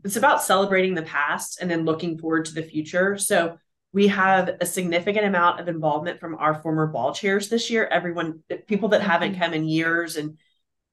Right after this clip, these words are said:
Speaker 1: are coming now. We have lots of tables of past ball chairs, which we're thrilled to have.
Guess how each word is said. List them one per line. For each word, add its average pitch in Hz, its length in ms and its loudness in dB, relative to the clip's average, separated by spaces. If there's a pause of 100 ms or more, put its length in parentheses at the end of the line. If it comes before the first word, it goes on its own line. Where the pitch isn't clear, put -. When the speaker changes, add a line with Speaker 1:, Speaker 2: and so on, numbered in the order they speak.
(120)
Speaker 1:
are 170 400 4
coming 190 340 2
now. - 220 -8
We 165 120 0
have 160 280 2 (920)
lots 254 260 4
of 254 100 -2
tables 233 360 4
of 208 120 -4
past 208 300 0
ball 185 180 4
chairs, 190 300 -2
which 180 220 -8
we're 180 100 -6
thrilled 180 460 4
to 208 80 -2
have. 170 420 2